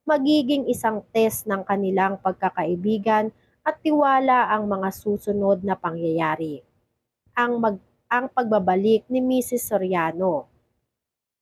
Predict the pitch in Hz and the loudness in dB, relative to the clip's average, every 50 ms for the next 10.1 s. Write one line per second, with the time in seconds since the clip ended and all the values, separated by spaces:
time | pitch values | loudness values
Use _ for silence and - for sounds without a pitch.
0 | _ _ _ _ _ _ - 294 302 302 302 - 269 254 262 254 - 269 254 254 | _ _ _ _ _ _ -2 0 0 0 0 2 2 2 2 2 2 2 2 4
1 | 254 240 226 220 226 233 220 - - - - - 233 220 202 208 208 214 208 202 | 4 2 2 2 0 0 -2 -4 -8 -14 -6 -2 0 0 2 2 2 2 2 2
2 | 202 208 202 202 202 185 - 202 240 254 262 262 254 226 233 262 262 220 247 240 | 2 2 2 2 2 2 2 2 2 2 2 2 0 0 0 0 0 -2 -4 -6
3 | - - 233 - - 220 202 196 - - - 214 208 202 202 196 190 185 - - | -6 -8 -8 -4 -4 -4 -4 -4 -4 -2 0 2 2 2 0 -2 -6 -8 -4 0
4 | 208 208 214 214 220 - - - 185 170 165 165 180 - - 185 196 190 180 185 | 2 2 2 2 -2 -6 -4 -2 -2 0 0 0 -2 -2 -2 -2 0 0 0 2
5 | 190 208 214 208 180 - _ _ _ _ _ _ _ _ _ _ - 202 214 214 | 4 4 4 4 2 -2 _ _ _ _ _ _ _ _ _ _ -4 -2 -2 -2
6 | - 226 214 208 - - - 208 190 190 196 175 - 226 233 240 240 240 233 - | 0 -2 -2 -2 -2 -2 0 0 2 2 2 2 4 4 4 4 2 0 -2 -2
7 | 226 233 - 233 220 208 - 226 226 214 214 208 202 190 185 - - 220 208 180 | -4 -6 -6 -6 -6 -4 -2 -2 0 2 4 4 4 2 0 0 0 2 2 2
8 | 156 - _ _ _ _ _ - 294 294 254 302 294 269 269 226 - 233 240 247 | 0 -4 _ _ _ _ _ 0 0 2 2 2 2 2 2 0 0 0 0 0
9 | 247 247 240 - - 208 214 - - 226 214 220 214 208 196 190 190 180 - - | 0 -2 -4 -4 -6 -6 -6 -4 -2 -2 -2 0 0 -2 -2 -2 -4 -4 0 0
10 | 202 196 | 0 0